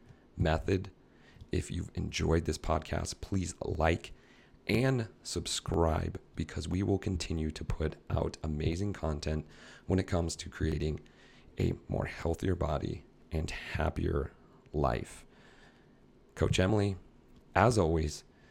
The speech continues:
it's fantastic to have you on the show. You are a dream, and I'm smitten over you and having the ability to have you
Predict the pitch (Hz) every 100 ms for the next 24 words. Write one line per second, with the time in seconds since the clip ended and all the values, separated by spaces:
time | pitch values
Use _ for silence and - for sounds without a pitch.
0 | - - - - 87 - - 95 85 85
1 | 82 78 80 78 80 80 82 78 76 -
2 | 73 - - - - 76 - - 78 78
3 | 78 92 104 131 - 80 78 - - 90
4 | 104 - 98 98 - 76 85 82 80 -
5 | - 80 85 87 85 - - - - 80
6 | 78 - 90 82 80 80 78 78 76 78
7 | 76 - - - - - 82 82 80 82
8 | 80